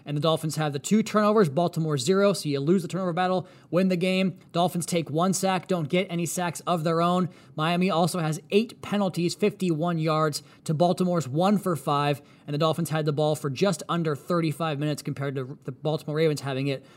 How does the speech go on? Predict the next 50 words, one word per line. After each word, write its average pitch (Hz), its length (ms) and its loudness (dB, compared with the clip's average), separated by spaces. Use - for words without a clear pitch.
for 156 200 -4
just 151 400 -2
over 143 420 6
twenty-five 147 540 -2
minutes. 127 260 -6
I'm 139 60 -6
gonna 202 100 2
go 214 140 4
to 202 40 4
my 170 140 2
Twitter 180 300 2
account 151 320 -2
right 143 160 -4
now 135 260 -2
and 143 160 -4
find 165 240 -2
the 156 60 -2
stuff - 260 -2
that 147 80 -4
I 131 60 -2
liked 147 440 -2
and 127 140 -8
retweeted 127 480 -2
because 131 300 -6
there 135 180 -2
is 120 80 -4
plenty 185 680 -2
of 190 240 6
it 156 300 2
on 160 160 0
the 151 80 2
bone 143 420 0
talking 147 340 -2
about 143 200 -2
the 139 80 -6
crazy 233 640 -2
stats - 760 -6
from 170 300 -2
this 156 160 0
game. 151 240 -2
First 214 320 0
up, 180 260 -2
Tua 202 240 4
Tagovailoa 185 640 2
tied 180 360 -2
a 160 120 -4
franchise 190 680 -4
record 190 480 -2
with 151 80 -6
six, - 640 -4